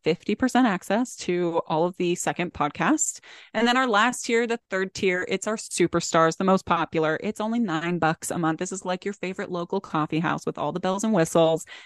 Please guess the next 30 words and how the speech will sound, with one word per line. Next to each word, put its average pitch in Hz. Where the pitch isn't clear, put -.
You 233
get 220
the 269
Discord, 190
you 190
get 180
early 196
access, 185
and 208
you 208
get 214
a 214
hundred 214
percent 196
of 180
the 185
exclusive -
episodes 180
every 185
week. 196
You 302
can 330
also 285
guest 185
on 185
an 180
episode 160
if -
you 175
want, 165